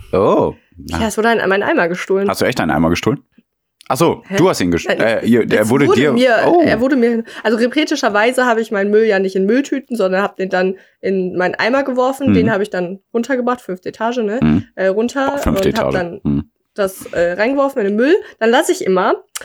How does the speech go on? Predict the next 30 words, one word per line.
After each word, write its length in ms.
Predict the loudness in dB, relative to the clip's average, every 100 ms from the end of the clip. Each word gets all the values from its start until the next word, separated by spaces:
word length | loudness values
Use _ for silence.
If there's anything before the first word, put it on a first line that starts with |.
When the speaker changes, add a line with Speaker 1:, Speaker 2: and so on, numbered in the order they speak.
| -14 -4
Speaker 2:
meinen 220 | -2 -2
Eimer 460 | 0 0 2 0 0
unten 320 | 0 0 0
stehen 360 | -4 0 2 2
in 100 | 2
so 80 | 0
einer 180 | -2 -2
Ecke, 440 | -4 0 2 2
weil 120 | 2 2
dann 140 | 2
bin 80 | 0
ich 140 | -2
noch 160 | -4 0
raus, 300 | 2 2 0
hat, 180 | -6 -4
war 100 | -2
einkaufen 560 | -2 -2 -2 -2 -6 -10 _
und 160 | -2 0
dann 100 | 4
nehme 140 | 2
ich 80 | 2
den 100 | 0
immer 220 | 0 0
beim 300 | 0 0 0
Zurückkommen 680 | -2 -4 -4 -2 -2 0 0 -2
we-, 160 | -4 -6
wieder 400 | -18 -12 -4 0
mit 240 | 0 0 0
hoch. 400 | 2 2 2 -2
Speaker 1:
Mhm. 320 | -2 -2